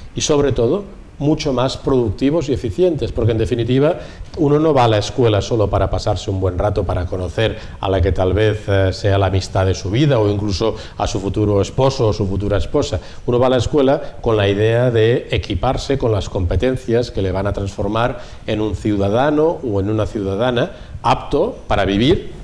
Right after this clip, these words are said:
en el contexto en el que le ha, se le ha dado vivir. Entonces, ¿de qué serviría que invirtiéramos muchísimo dinero en innovación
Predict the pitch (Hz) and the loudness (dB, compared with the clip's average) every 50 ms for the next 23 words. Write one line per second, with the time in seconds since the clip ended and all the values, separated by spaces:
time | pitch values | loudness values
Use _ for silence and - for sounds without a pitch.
0 | - - 110 101 98 87 98 95 92 90 - 110 107 - - 160 143 123 104 95 | -4 -2 0 0 0 0 -2 -4 -4 -2 -2 -2 -2 -2 -2 -2 -2 0 -2 -4
1 | 90 - 104 95 92 92 90 92 - - - - - 98 92 92 92 90 90 90 | -4 -4 -4 -4 -4 -4 -4 -6 -8 -10 -8 -4 -2 -2 0 0 0 -2 -2 -2
2 | 87 90 107 135 131 98 87 82 - - 120 123 139 107 - - - - - - | -2 0 0 0 0 0 -4 -6 -2 0 2 2 2 2 0 -4 -8 -14 -16 -16
3 | - - - - - 123 113 113 180 170 - 185 160 147 143 139 147 160 156 127 | -16 -16 -8 -2 0 0 2 2 0 0 0 0 0 0 0 2 2 4 4 4
4 | 110 110 110 104 101 104 98 95 131 120 123 113 117 107 104 113 110 92 - 143 | 2 2 2 2 2 0 0 0 0 2 2 2 2 2 2 0 0 0 0 -2
5 | - 156 143 127 120 110 107 113 117 107 104 98 95 92 92 95 90 90 92 95 | -2 0 2 2 2 2 4 4 4 2 2 2 0 0 -2 -2 -2 -2 -2 -2
6 | 95 95 - 139 139 143 175 196 | -2 -2 0 0 0 0 0 -4